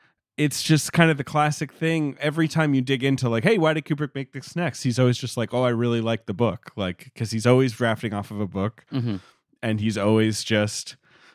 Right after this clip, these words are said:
Speaker 1: pulling things off of the shelves and finally saying that, you know, he, like, tapped into the story. Has anyone read,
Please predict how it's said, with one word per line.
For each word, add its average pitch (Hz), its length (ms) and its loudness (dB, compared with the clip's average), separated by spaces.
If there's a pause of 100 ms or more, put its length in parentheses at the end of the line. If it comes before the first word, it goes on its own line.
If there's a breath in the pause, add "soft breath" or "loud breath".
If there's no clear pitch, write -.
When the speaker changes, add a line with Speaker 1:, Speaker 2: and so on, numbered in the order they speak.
(180)
Speaker 1:
pulling 120 340 2
things 113 240 4
off 110 240 0
of 98 60 -10
the 101 80 -4
shelves 117 480 0
and 107 120 -4
finally 110 540 0
saying 110 540 0
that, 110 320 0
you 113 120 -2
know, 101 140 2
he, 104 280 -4
like, 101 280 -4
tapped 117 360 0
into 107 200 2
the 101 100 0
story. 104 440 0
Has 147 180 6
anyone 180 300 2
read, 160 380 0